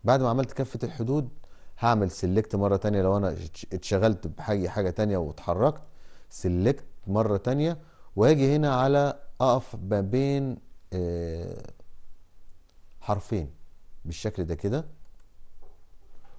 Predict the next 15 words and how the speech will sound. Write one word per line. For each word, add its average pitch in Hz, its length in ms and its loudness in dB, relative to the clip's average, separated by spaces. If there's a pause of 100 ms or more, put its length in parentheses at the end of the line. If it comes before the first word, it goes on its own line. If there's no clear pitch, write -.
(140)
وهقول 123 380 6
عرض 127 240 6
العمود. 80 380 0 (540)
احنا 110 200 0
قلنا 123 240 2
ايه؟ 95 420 0 (240)
عرض 156 240 6
الأعمدة 135 440 2
هنا 139 80 0
كلها 131 540 0 (380)
تمانية، 127 320 4
تمانية 117 260 0
وتلاتين 107 380 -2
من 87 160 -2
مية. 76 200 -6